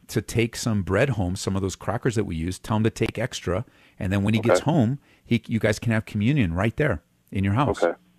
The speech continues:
Speaker 2: Thank you.
Speaker 1: Uh, and then, and then fellowship. Um, you know, that's where you're talking about the things of God. And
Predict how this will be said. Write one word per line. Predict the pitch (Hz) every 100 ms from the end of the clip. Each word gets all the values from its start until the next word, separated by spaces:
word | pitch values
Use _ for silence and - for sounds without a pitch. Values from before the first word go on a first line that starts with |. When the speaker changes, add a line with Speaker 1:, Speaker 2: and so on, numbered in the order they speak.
| _ _ -
Speaker 2:
Thank | 113 -
you. | 82
Speaker 1:
Uh, | 92 90
and | 110 104
then, | 107 107 - - _ -
and | 117
then | 120 123
fellowship. | - 185 196 - - - _ _ -
Um, | 92 90 87 92 - -
you | 98
know, | 92
that's | 95 104 - -
where | 110 104 104
you're | 104 92
talking | - 87 - 104
about | 101 104
the | 107
things | 113 110
of | 104 98
God. | 101 107 104
And | 85